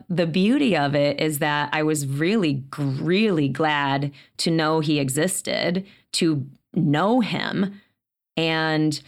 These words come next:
it's been cool over the years. And we haven't necessarily seen each other, cultivated a, a,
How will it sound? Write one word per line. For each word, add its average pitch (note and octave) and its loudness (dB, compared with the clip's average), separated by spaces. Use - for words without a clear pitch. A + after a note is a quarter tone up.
it's F#3+ -2
been F3 0
cool E3+ 0
over E3+ 0
the D#3+ -2
years. D3+ 0
And F#3+ 2
we F3+ 2
haven't A3 0
necessarily D#3+ 0
seen F#3+ 0
each F#3 0
other, D#3+ 0
cultivated E3 0
a, D3 0
a, D3 0